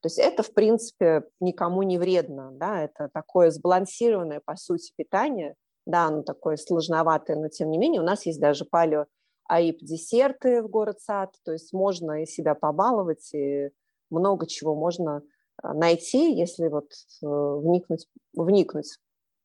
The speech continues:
А дальше, значит, кето-протокол. Кето-протокол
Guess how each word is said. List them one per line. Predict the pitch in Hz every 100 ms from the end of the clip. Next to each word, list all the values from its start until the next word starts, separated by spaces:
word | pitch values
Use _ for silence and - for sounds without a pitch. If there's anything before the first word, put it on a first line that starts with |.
| _ _
А | - 160
дальше, | 156 165 277 320 - 262 220
значит, | 190 185 - -
кето-протокол. | - 185 175 170 165 151 156 175 160
Кето-протокол | - 349 339 233 214 202 269 320 330